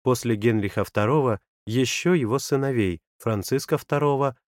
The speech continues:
Карла Четвёртого и Генриха третьего. В Варфоломеевскую ночь он уцелел. Согласно легенде, его спрятал король Карл Четвёртый. Вклад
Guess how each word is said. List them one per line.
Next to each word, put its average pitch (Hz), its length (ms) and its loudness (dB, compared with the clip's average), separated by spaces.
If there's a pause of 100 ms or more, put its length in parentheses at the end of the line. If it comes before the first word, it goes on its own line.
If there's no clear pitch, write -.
Карла 151 340 2
Четвёртого 127 720 -2
и 110 60 2
Генриха 101 540 0
третьего. 92 560 -2 (720)
В 98 80 -6
Варфоломеевскую 117 1000 2
ночь 127 320 0
он 113 100 0
уцелел. 117 580 -2 (440)
Согласно 127 520 0
легенде, 127 520 0
его 127 160 0
спрятал 135 540 -2
король 117 520 0
Карл 110 320 2
Четвёртый. 104 680 -4 (800)
Вклад 117 280 2